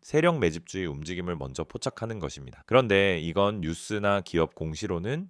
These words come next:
절대 알 수 없습니다. 차트만 봐도 감이 안 잡히는 영역이에요.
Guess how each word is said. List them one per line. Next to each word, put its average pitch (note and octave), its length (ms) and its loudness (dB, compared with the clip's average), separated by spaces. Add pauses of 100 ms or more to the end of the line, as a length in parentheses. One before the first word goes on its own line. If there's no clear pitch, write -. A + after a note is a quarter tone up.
절대 D2+ 340 -4
알 C#2 160 2
수 - 140 -6
없습니다. C2 540 -8
차트만 D#3+ 440 2
봐도 A#2 280 2
감이 D#2 240 -4
안 C2+ 180 -6
잡히는 G2 400 -4
영역이에요. C2 560 -10